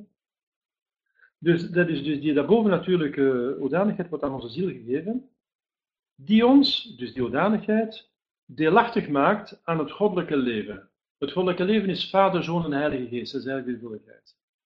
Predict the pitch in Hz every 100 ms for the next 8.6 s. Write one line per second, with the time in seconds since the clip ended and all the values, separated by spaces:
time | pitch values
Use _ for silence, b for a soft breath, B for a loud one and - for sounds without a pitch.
0 | _ _ _ _ _ _ _ _ _ _
1 | - 165 214 185 156 139 165 233 220 -
2 | 147 160 156 147 202 180 180 - - 190
3 | 180 175 160 127 139 113 - 131 123 113
4 | 113 117 107 104 _ _ _ _ 110 160
5 | 160 139 131 131 123 110 107 101 104 _
6 | _ _ _ _ _ _ _ _ _ _
7 | _ 135 104 - 123 120 127 127 147 147
8 | 127 139 147 151 - -